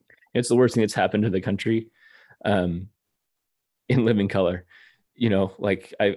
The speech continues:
I've seen video and footage from World War Two and D-Day and stuff, but it's black and white and it's shaky and you don't, you don't see the people, but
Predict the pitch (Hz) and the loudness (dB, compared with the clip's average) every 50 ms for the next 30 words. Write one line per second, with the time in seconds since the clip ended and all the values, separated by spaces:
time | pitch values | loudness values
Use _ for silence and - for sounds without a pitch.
0 | - - 104 107 98 - - 107 104 104 - - 107 101 98 95 98 95 92 98 | 0 -2 -2 -2 -2 -2 -4 -4 -4 -4 -2 -2 0 0 2 2 2 0 0 -2
1 | - - 95 98 92 - - - 101 98 98 95 101 95 87 - - 90 92 92 | -4 -4 -4 -4 -4 -6 -10 -12 -10 -8 -8 -6 -6 -6 -6 -4 -2 -2 0 0
2 | 92 92 90 87 - _ _ _ _ _ _ _ _ _ _ _ _ _ _ - | 0 -2 -4 -6 -8 _ _ _ _ _ _ _ _ _ _ _ _ _ _ -20
3 | - - 104 110 104 101 101 98 95 95 - - 98 - - 113 110 - - 104 | -12 -6 -2 0 2 2 2 2 0 0 -2 -4 -4 -2 -2 -4 -2 -2 -2 -2
4 | 95 95 - 90 87 87 95 92 90 - _ _ _ - _ _ _ _ - 87 | -2 -2 -4 -10 -12 -12 -12 -12 -12 -14 _ _ _ -20 _ _ _ _ -4 -4
5 | 85 - - - - - - - _ _ _ _ _ _ _ _ - - - 107 | -4 -4 -6 -12 -16 -16 -18 -20 _ _ _ _ _ _ _ _ -12 -6 -4 -2
6 | 98 92 - 90 90 92 92 92 95 95 87 - - - _ - 117 104 95 - | -2 -2 -2 -2 -2 0 0 0 0 0 -2 -4 -6 -6 _ -2 0 0 0 -2
7 | - - - - 92 87 92 87 - - 98 - - - - - _ _ _ _ | -6 -8 -4 -2 -2 -2 -2 -6 -8 -10 -6 -4 -4 -4 -4 -8 _ _ _ _
8 | _ _ _ _ _ _ _ - 110 101 - - - | _ _ _ _ _ _ _ -2 -2 -2 -2 -6 -16